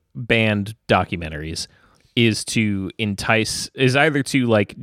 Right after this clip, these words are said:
give a little bit of extra content to fans of the band or to get people who are kind of so-so on the band to want to listen to the band.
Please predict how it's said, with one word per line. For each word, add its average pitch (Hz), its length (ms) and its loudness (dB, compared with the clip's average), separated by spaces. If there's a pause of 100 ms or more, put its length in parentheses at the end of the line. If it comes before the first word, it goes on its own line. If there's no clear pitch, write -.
(200)
give 175 160 2
a 175 60 4
little 156 180 4
bit 131 100 -6
of 117 80 2
extra 113 240 0
content 110 640 0 (120)
to 110 500 2
fans 104 280 0
of 98 80 -4
the 107 60 -6
band 165 300 2 (360)
or 127 220 4
to 120 180 0
get 123 300 2
people 107 420 -2
who 107 440 -2
are 101 180 0
kind 117 260 0
of 104 80 -6
so-so 107 460 2
on 104 140 -4
the 95 60 -6
band 90 440 -6 (320)
to 98 420 -2 (420)
want 104 240 2
to 98 80 -4
listen 85 260 -8
to 85 60 -10
the 80 80 -8
band. - 280 -8